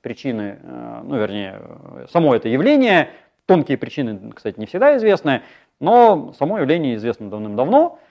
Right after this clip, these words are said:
описано в большом количестве, ну и любой мединститут обладает подвалом, забитым просто, э,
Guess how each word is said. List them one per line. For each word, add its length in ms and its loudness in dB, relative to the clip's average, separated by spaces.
описано 720 -2
в 60 -14
большом 280 -10
количестве, 840 0
ну 100 -8
и 140 0
любой 560 4
мединститут 720 -2
обладает 720 2
подвалом, 460 2
забитым 500 -2
просто, 540 -4
э, 560 -8